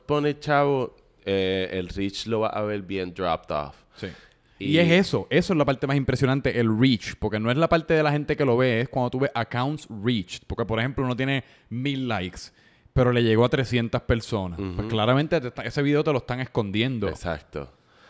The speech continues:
Speaker 1: Sí, sí, sí, tiene que ver mucho con eso, con que ellos usan eso para ganar más dinero.
Speaker 2: Sí.
Speaker 1: Y entonces yo lo vi bien. En, en Facebook yo nunca metí dinero, nunca metí dinero.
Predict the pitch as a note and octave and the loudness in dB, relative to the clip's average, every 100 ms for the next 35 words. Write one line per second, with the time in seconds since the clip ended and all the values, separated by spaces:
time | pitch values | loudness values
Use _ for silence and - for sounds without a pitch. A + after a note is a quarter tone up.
0 | _ _ - F#2+ F#2+ G2 G#2 G#2+ G2+ F#2 | _ _ -10 -8 -8 -10 -8 -8 -4 -4
1 | F#2+ F#2+ A2 A#2 A#2+ A#2+ C3 A#2+ G2+ F2+ | -2 -4 -4 -4 -6 -8 -8 -6 -6 -6
2 | A2+ A#2+ F#2+ F2+ E2+ E2+ E2 E2 E2+ F#2+ | -6 -8 -8 -8 -8 -8 -4 -4 -4 -6
3 | - A2+ G2+ A#2+ A2 G#2+ G2 F#2 - - | -8 -12 -8 -6 -6 -6 -8 -10 -12 -20
4 | _ _ G#2+ - A#2+ G#2+ G2 F#2 F2+ E2+ | _ _ -6 -4 -2 2 2 2 0 0
5 | F2+ G2+ A2 F2+ A2+ F#2 G2 G2 E2+ - | 0 0 -2 -2 -4 0 0 0 -2 -6
6 | G2+ F#2 - _ _ F2+ F2+ G#2 A2+ A#2 | -8 -8 -14 _ _ -6 -6 -6 -8 -8
7 | - F2+ G2 A2 A2+ B2 B2+ B2+ A#2+ - | -6 -2 0 0 0 -2 -4 -4 -8 -14
8 | G2 F#2+ G2 G#2 A2 A2 G2+ F#2 _ _ | -12 -6 -4 -4 -6 -10 -12 -14 _ _
9 | _ _ _ _ _ _ _ _ _ _ | _ _ _ _ _ _ _ _ _ _
10 | _ _ _ - F2 E2 D2+ F2 - G#2 | _ _ _ -12 -10 -8 -6 -6 -4 -6
11 | A2 A2+ G2+ G2+ G#2+ A#2 A2 G#2+ F#2+ E2+ | -4 -4 0 0 -2 -4 -4 -4 -4 -4
12 | F2+ F#2 F#2 F2+ E2 E2+ F2 G#2 G#2 A#2 | -4 -4 -4 -4 -6 -8 -8 -8 -6 -6
13 | B2 C3 A#2+ G2+ | -4 -4 -6 -8